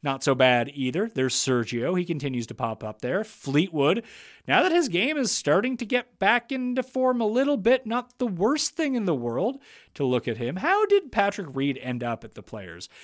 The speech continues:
It's funny, for as bad as Patrick Reed has been, he had the stretch of the three miscuts, Arnold Palmer, Honda, and Genesis, twenty-sixth at the Players. Most certainly did not do it off the tee, but if he can figure out how just to keep it in the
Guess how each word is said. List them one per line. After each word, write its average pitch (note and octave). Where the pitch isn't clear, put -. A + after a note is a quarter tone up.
It's G#3+
funny, C#4
for B3+
as A#3+
bad C4+
as F4
Patrick F#3
Reed C#3+
has C#3
been, D3
he F#3+
had G3
the F#3+
stretch B3
of G#3
the F#3+
three F#3
miscuts, D3
Arnold D3+
Palmer, C#3+
Honda, C3+
and B2+
Genesis, B2+
twenty-sixth -
at D#3+
the A2
Players. B2
Most C4+
certainly C#4
did A#3
not C4
do B3
it B3+
off G#3+
the D#3+
tee, G#3+
but D#3
if E3
he A3+
can D#4+
figure E4
out E4
how D#4
just D4+
to A3+
keep F#3
it G3+
in D#3
the A2+